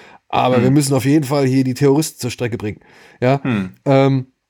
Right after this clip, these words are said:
Speaker 1: das, das, das weiß ich nicht, das hat dem Ganzen noch eine gewisse Würze gegeben. Und bei R R R,
Speaker 2: Mhm.
Speaker 1: wie gesagt, da fand ich halt auch cool, dass der nicht nur sich da irgendwie am Leid ergötzt hat, um zu zeigen, wie schlimm alles ist und
Speaker 2: Mhm.
Speaker 1: wie gut's am Ende ist, wenn da man dagegen vorgegangen wird,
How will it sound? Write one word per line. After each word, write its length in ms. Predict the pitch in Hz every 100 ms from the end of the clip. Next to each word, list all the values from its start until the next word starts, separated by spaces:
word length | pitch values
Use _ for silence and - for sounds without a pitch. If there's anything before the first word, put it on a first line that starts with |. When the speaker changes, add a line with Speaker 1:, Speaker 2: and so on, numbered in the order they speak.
| _ _ _ -
Speaker 1:
das, 200 | 147 143
das, 220 | 170 -
das 220 | - - 143
weiß 180 | 214
ich 40 | 196
nicht, 160 | 156
das 160 | 151 -
hat 140 | 208
dem 100 | 226 165
Ganzen 300 | 175 208 196
noch 120 | 185
eine 120 | 180
gewisse 380 | 151 190 196 123
Würze 320 | 196 254 139
gegeben. 400 | 110 113 107 104
Und 160 | 110 107
bei 160 | 120
R 240 | - 147 139
R 180 | 156 135
R, 260 | 165 185
Speaker 2:
Mhm. 40 | 190 - _ _ _
Speaker 1:
wie 120 | - 143
gesagt, 400 | 139 165 165 _
da 140 | 139 143
fand 240 | - 185
ich 140 | 180 160
halt 140 | 165
auch 260 | 175 170 - _ _ _ - -
cool, 240 | 175 233
dass 220 | 165 147
der 100 | 156
nicht 300 | 143 165 220
nur 180 | 185 175
sich 260 | 151 151 -
da 160 | 143
irgendwie 300 | 120 143 135
am 140 | 127 123
Leid 340 | 117 120 151
ergötzt 440 | - 127 131 - 131
hat, 140 | 120
um 140 | 123
zu 120 | 123 -
zeigen, 320 | 123 135 131
wie 80 | 120
schlimm 280 | - 156 170
alles 260 | 120 113
ist 200 | - 131 - - _ -
und 100 | 127
Speaker 2:
Mhm. 80 | 127
Speaker 1:
wie 60 |
gut's 300 | 120 151 165
am 140 | 139 131
Ende 260 | 131 139
ist, 220 | 127 131 127
wenn 140 | 127
da 80 | 123
man 240 | 120 110
dagegen 320 | 101 110 123
vorgegangen 560 | 117 156 175 120 110 110
wird, 180 | 123